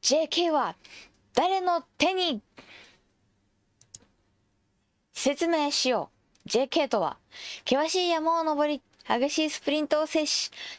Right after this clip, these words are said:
並みいる強豪を押しのけて、日本人トップの順位に入った者、人はそれをジェーケーと呼ぶ。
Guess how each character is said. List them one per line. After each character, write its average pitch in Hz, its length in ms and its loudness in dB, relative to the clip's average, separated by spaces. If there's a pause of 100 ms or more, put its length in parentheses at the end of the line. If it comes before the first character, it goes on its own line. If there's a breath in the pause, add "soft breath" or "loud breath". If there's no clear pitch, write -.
並 262 220 0
み 359 60 0
い 339 40 0
る 302 140 0
強 330 260 0
豪 311 240 2
を - 120 -2
押 269 60 -2
し - 100 -2
の 403 140 0
け 339 100 0
て、 - 200 -2 (280 loud breath)
日 233 80 0
本 285 160 0
人 269 200 -2
ト - 160 0
ッ 403 60 0
プ 349 180 -2
の 330 160 0
順 320 260 0
位 311 40 -2
に 320 120 0
入 320 180 0
っ - 40 -12
た 294 180 -2
者、 285 380 0 (300 loud breath)
人 311 200 2
は 302 160 0
そ 277 100 -4
れ 254 140 0
を 196 220 0
ジ 233 120 0
ェ 349 100 2
ー 370 40 -8
ケ 427 220 0
ー - 20 -12
と 370 100 0 (140)
呼 339 320 0
ぶ。 349 280 0